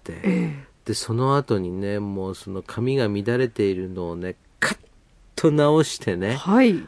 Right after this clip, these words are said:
Speaker 1: 歩いている姿がかっこいいっていうの。
Speaker 2: あー、まあ、そうですね。
Speaker 1: うん。
Speaker 2: 力強さとかいうのは
Speaker 1: 力強さ。
Speaker 2: もう理屈抜きで伝わってきますよね。
Speaker 1: そう。それで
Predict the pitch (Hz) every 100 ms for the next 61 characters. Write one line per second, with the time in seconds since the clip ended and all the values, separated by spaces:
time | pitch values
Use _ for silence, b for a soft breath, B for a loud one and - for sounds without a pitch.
0 | - 107 120 151 175 - 127 117 107 95
1 | - 117 107 - - - - - 110 -
2 | - - - - 185 160 165 160 160 156
3 | 151 151 147 147 143 147 156 165 165 160
4 | 147 143 135 - - - - 170 170 156
5 | 143 - 143 233 - - 254 180 - -
6 | - - - - - - 190 214 180 208
7 | 214 226 196 131 123 - 120 202 202 202
8 | 202 233 440 - 453 453 254 254 - 233
9 | 233 - 220 226 226 - 202 185 175 339
10 | 330 196 - 170 165